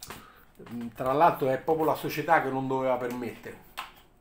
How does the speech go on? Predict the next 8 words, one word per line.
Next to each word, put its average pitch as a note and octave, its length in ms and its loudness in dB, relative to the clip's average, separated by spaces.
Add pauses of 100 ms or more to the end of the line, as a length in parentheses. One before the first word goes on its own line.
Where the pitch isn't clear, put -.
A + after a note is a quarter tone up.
(3750)
Ma D#3+ 200 6
oggi G3+ 240 4
questo F3+ 320 0
giocatore, F3+ 460 4
quest'uomo D#3 500 4
si C#3 100 -6
sente C#3 300 -2
ferito D3 640 -2